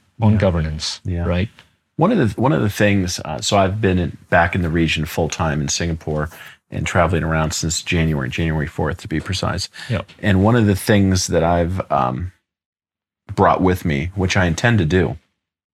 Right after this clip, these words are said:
Speaker 2: uh, and I intend to do it soon, um,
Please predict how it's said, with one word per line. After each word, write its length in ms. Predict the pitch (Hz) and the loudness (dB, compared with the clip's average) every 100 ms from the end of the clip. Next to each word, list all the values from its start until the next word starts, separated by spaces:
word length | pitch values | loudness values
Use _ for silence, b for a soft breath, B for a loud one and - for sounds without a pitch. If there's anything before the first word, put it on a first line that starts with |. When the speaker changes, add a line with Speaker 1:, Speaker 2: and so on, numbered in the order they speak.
| _ _ _ _ _ | _ _ _ _ _
Speaker 2:
uh, 140 | 85 - | -4 0
and 140 | 92 | 2
I 80 | 87 | 2
intend 300 | 90 - 110 | 2 2 2
to 60 | 92 | 4
do 180 | 90 | 2
it 80 | - | 0
soon, 420 | - 101 71 87 - _ _ _ _ _ _ _ _ _ - | 0 -2 -2 -4 -10 _ _ _ _ _ _ _ _ _ 0
um, 420 | 90 87 87 | 2 2 0